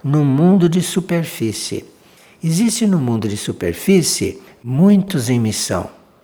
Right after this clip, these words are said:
A grande maioria são mensageiros anônimos, que não chegam a ficar conhecidos, nem se mostram para poderem trabalhar mais profundamente,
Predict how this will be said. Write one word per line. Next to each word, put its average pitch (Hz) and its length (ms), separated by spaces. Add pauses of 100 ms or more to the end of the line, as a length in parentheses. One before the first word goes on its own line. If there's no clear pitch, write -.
(460)
A 135 120
grande 180 400
maioria 156 840 (220)
são 110 1080 (260)
mensageiros 120 640
anônimos, 98 880 (600)
que 110 400
não 117 180
chegam 127 380
a 123 60
ficar 107 340
conhecidos, 135 500
nem 160 160
se - 180
mostram 147 720 (600)
para 139 140
poderem 139 580
trabalhar 127 1040
mais 123 300
profundamente, 117 1000